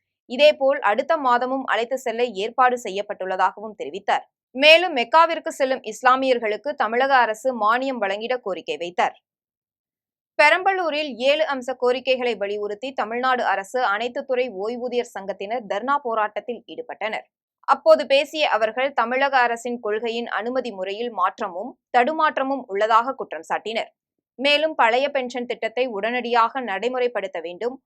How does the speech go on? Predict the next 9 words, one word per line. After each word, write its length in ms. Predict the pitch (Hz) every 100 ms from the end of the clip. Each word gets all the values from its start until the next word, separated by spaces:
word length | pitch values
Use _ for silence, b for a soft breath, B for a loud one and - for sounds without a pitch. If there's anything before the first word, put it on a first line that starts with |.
| _ _
வல்லுநர் 440 | 226 269 330 349 339
குழு 200 | 285 269
அறிக்கையை 460 | 214 220 220 226 247
உடனடியாக 680 | 233 208 247 254 247 233 233
வெளியிட 360 | 202 190 202 190
வேண்டும், 340 | 175 175 226 262 _ _ 208
எழுபது 420 | 262 330 381 349
வயதை 400 | 254 226 247 269
கடந்த 340 | 262 233 226